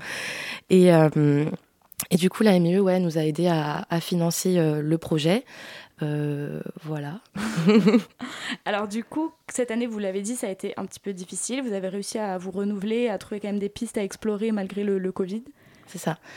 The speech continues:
Speaker 1: On a pu, en fait, on avait une première programmation, euh, dans laquelle il y avait notamment, euh, des concerts. Euh, on a dû s'adapter aux restrictions sanitaires, donc
Speaker 2: Mm.
Speaker 1: à savoir les jauges et tout ça.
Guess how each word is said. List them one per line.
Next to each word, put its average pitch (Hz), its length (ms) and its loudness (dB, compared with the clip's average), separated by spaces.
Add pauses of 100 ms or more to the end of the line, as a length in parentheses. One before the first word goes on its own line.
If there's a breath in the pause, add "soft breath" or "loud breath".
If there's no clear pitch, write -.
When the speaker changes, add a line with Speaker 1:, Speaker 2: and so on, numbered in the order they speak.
(200 loud breath)
Speaker 1:
On 190 100 4
a 175 100 4
pu, 208 340 4
en 180 140 4
fait, 202 200 0
on 185 100 4
avait 165 180 2
une 165 120 2
première 196 400 0
programmation, 175 680 -2 (400 loud breath)
euh, 175 80 4
dans 160 120 4
laquelle 180 340 4
il 165 100 2
y 156 60 2
avait 160 240 2
notamment, 165 480 0
euh, 151 380 -2 (180)
des 165 140 0
concerts. 165 400 -4 (640 loud breath)
Euh, 151 340 2
on 165 100 4
a 160 80 6
dû 165 100 -4
s'adapter 175 560 4
aux 160 160 4
restrictions 160 460 -2
sanitaires, 165 760 2
donc 156 200 -6
Speaker 2:
Mm. - 20 -8
Speaker 1:
à 147 40 -6
savoir 156 280 -4
les 151 120 -4
jauges 160 220 -6
et 160 60 -6
tout - 100 -12
ça. 180 240 -6